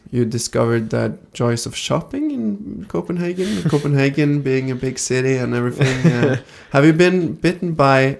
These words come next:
Speaker 1: as we say in norsk, uh, motebasillen, the, um, getting the latest fashion? Fashion is the English word.
Speaker 2: Okay.
Speaker 1: Yeah.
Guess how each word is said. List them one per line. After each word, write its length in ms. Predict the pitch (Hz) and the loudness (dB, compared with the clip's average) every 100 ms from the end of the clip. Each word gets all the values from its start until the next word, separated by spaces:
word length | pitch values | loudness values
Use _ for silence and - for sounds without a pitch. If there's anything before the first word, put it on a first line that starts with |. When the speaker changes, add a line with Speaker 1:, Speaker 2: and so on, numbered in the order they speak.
| - | -8
Speaker 1:
as 240 | - 131 | -6 -2
we 80 | 135 | -2
say 320 | 131 127 127 | 0 0 0
in 140 | 113 123 | 0 0
norsk, 400 | 143 - - - | 0 -2 -6 -4
uh, 420 | 127 120 120 117 - - - _ - | -2 0 0 -4 -10 -20 -20 _ 0
motebasillen, 1800 | 139 110 - - 131 147 160 151 143 131 127 - 143 - 143 113 107 131 - | 0 0 -4 -4 0 0 0 0 -2 -4 -6 -4 -4 -2 -4 -4 -6 -10 -10
the, 160 | 117 113 | -6 -4
um, 300 | 113 107 113 - | -4 -6 -8 -8
getting 320 | - 120 120 113 | -2 -2 0 -2
the 300 | 117 110 113 - - - | -2 -2 -8 -16 -20 -6
latest 640 | 123 120 117 123 - - | -2 0 0 -6 -10 -4
fashion? 440 | 123 123 - - - | -2 -2 -4 -8 -4
Fashion 420 | 156 147 - 113 | -2 -2 -2 -6
is 120 | 110 | -6
the 80 | 120 | -8
English 220 | 110 117 | -8 -2
word. 160 | 117 123 | 2 2
Speaker 2:
Okay. 220 | 98 98 | 2 -2
Speaker 1:
Yeah. 180 | 120 120 | -8 -10